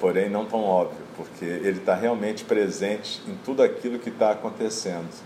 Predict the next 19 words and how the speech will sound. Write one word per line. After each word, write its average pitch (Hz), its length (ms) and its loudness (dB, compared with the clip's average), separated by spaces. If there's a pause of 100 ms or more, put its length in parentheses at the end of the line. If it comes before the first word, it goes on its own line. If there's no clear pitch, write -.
(140)
É 131 100 0
importante 165 480 4
perceber 120 480 2
que 135 120 -4
o - 20 -2
Buda 110 340 2
faz 104 200 -2
cocô, 113 500 0 (280)
faz 95 160 4
xixi, 120 560 -6
dorme 113 320 6
e 113 40 -6
come. 92 300 -2 (560)
Ou 113 80 -2
seja, 107 400 2 (140)
existe 113 500 -2
uma 104 140 2
forma 117 580 4
chamada 95 600 0